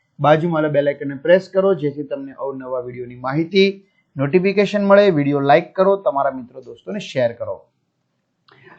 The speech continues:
તો ગુજરાત માધ્યમિક અને ઉચ્ચતર માધ્યમિક શિક્ષણ બોર્ડ ગાંધીનગર, વિષય ગુજરાતી પ્રથમ ભાષા, પ્રશ્ન બેંક ત્રણ, ધોરણ નવ,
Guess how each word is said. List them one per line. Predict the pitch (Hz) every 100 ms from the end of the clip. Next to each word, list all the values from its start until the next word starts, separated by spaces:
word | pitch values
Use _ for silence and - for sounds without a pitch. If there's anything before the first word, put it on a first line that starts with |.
| _
તો | 185
ગુજરાત | 180 196 226 240 247
માધ્યમિક | 202 190 165 202 226 208
અને | 214
ઉચ્ચતર | 170 170 208 208 214 196
માધ્યમિક | 165 151 175 175
શિક્ષણ | - 147 - 165 160
બોર્ડ | 160 147
ગાંધીનગર, | 139 131 156 170 165 175 165
વિષય | 135 131 143 131
ગુજરાતી | 127 131 139 135 135
પ્રથમ | - 127 151 170
ભાષા, | 170 175 180 185 190 190 _ _ _
પ્રશ્ન | - 147 165 156
બેંક | 135 127 123 -
ત્રણ, | 160 170 170 156
ધોરણ | 131 127 131
નવ, | 131 135 156 170